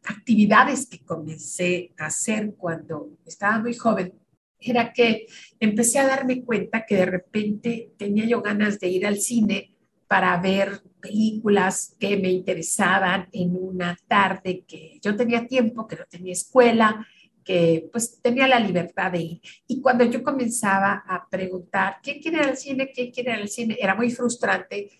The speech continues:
de que las personas me dijeran, "Hoy no, mejor vamos mañana, ahorita no puedo, ¿por qué no nos esperamos al fin de semana? O si quiero ir al cine, pero esta película no,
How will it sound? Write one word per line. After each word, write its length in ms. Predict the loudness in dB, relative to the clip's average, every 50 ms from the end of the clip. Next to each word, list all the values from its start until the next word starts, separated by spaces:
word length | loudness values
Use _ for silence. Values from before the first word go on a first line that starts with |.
| _ _ _ _
de 300 | -6 -2 0 0 0 -2
que 400 | -6 -6 -4 -2 -2 -4 -6 -4
las 220 | -2 -2 -2 -2 -4
personas 480 | -6 -8 -6 -6 -4 -4 -4 -6 -8
me 80 | -10 -12
dijeran, 540 | -12 -10 -6 -6 -4 -2 -2 -2 -4 -4 -8 _
"Hoy 220 | -4 -2 -2 -2 0
no, 420 | 2 4 6 6 6 6 4 0
mejor 300 | -4 -8 -6 -6 -6 -6
vamos 340 | -6 -8 -10 -12 -16 -14 -10
mañana, 800 | -8 -8 -6 -2 0 2 2 2 2 0 0 0 0 0 -2 -4
ahorita 420 | -6 -6 -6 -6 -8 -8 -10 -10 -10
no 180 | -10 -10 -12 -10 _
puedo, 520 | 2 4 4 4 4 2 0 0 -2 -4
¿por 160 | -6 -10 -10 -8
qué 100 | -8 -6
no 140 | -6 -6
nos 260 | -6 -8 -10 -14 -14 -12
esperamos 640 | -14 -12 -10 -8 -6 -6 -6 -8 -8 -12 -10 -8
al 140 | -8 -8 -8
fin 180 | -12 -16 -14 -14
de 100 | -12 -10
semana? 680 | -10 -10 -8 -4 -2 0 0 0 2 2 0 0 0 -4 -12 -20 -20 _ _ 0
O 380 | 4 6 6 6 6 4 -2 -10
si 260 | -12 -10 -10 -10 -6
quiero 260 | -4 -2 -2 0 0 0
ir 100 | -2 -2
al 120 | -4 -6
cine, 680 | -6 -8 -6 -4 -4 -4 -2 -2 -2 -2 -2 -4 -8 _ _ _ _ _
pero 280 | 0 2 2 4 2 2
esta 320 | 0 0 -2 -6 -6 -4
película 840 | -6 -6 -4 -6 -8 -8 -6 -4 -2 -2 0 0 -2 -4 -6 -8 -8
no, 480 | 2 4 6 6 6 6 2 -4 -12